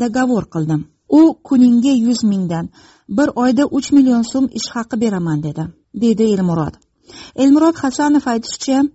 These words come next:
o'n birinchi iyuldan boshlab o'n besh kun, ya'ni yigirma oltinchi iyulgacha ishlagan. Uning hisobicha o'n besh kun uchun bir million besh yuz ming so'm ish haqi olishi kerak edi.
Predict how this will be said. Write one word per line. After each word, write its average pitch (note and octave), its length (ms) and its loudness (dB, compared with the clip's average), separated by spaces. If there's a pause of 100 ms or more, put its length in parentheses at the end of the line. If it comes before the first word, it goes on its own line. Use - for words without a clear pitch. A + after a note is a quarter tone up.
(160)
o'n A3 140 0
birinchi G#3+ 340 0
iyuldan G#3 440 0
boshlab F#3 420 -4
o'n A3 220 2
besh A3+ 200 0
kun, E3+ 180 -10 (340)
ya'ni C4 420 4
yigirma A3+ 500 0
oltinchi G#3+ 420 -4
iyulgacha G3+ 500 -4
ishlagan. F3 460 -6 (480)
Uning C#4+ 300 4
hisobicha A3+ 580 -4
o'n G#3+ 280 -2
besh B3 200 -2
kun G#3 260 -2
uchun B3 300 -2 (160)
bir C#4 140 2
million C#4+ 460 4
besh A#3+ 220 -2
yuz C4+ 120 -4
ming C#4+ 200 2
so'm D#4 200 -2 (100)
ish - 180 -10
haqi B3 360 -8
olishi G3+ 380 -6
kerak F#3 360 -4
edi. E3 160 -4